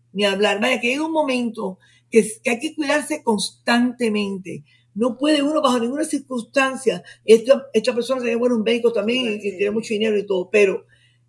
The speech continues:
Speaker 1: no todo el mundo le va tan bien. En el sentido, su mamá, vaya, su mamá entiende.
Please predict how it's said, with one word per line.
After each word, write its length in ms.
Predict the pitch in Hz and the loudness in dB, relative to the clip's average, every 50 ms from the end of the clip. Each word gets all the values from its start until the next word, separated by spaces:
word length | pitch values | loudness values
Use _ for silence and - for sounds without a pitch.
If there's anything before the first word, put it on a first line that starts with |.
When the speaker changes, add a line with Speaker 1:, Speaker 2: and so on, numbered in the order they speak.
| _ _ _ _ _ _ _ _ _ _ _ _ _ _ _ _ _ | _ _ _ _ _ _ _ _ _ _ _ _ _ _ _ _ _
Speaker 1:
no 280 | - 214 240 277 311 311 | -2 2 4 4 4 6
todo 140 | - 330 311 | 6 4 6
el 80 | 294 | 6
mundo 320 | 277 269 269 262 262 254 247 | 4 2 2 0 2 2 4
le 80 | 233 | 4
va 160 | 220 220 220 220 | 6 4 4 2
tan 200 | 220 202 190 185 | 0 -2 -2 -2
bien. 280 | 175 170 156 151 - - 147 - _ _ _ _ _ _ _ _ _ | -2 -4 -4 -6 -8 -12 -18 -20 _ _ _ _ _ _ _ _ _
En 120 | - 208 226 | 0 2 2
el 60 | 220 | 2
sentido, 460 | 226 254 233 226 - 339 339 330 - - - | 2 0 0 4 6 6 6 6 4 -2 -10
su 160 | - - 240 220 | -10 -8 -2 0
mamá, 340 | 214 226 233 254 277 - 285 | 0 0 2 2 0 2 4
vaya, 320 | 302 311 294 240 220 - - - - | 6 6 6 6 4 0 -4 -10 -16
su 120 | _ - 226 | _ -10 -4
mamá 380 | 233 262 277 277 262 - - _ _ _ _ | 0 0 0 0 0 -4 -12 _ _ _ _
entiende. 720 | - - 214 214 226 220 302 302 277 233 190 175 170 - | -8 -4 -4 -4 0 0 2 2 2 2 0 -2 -4 -6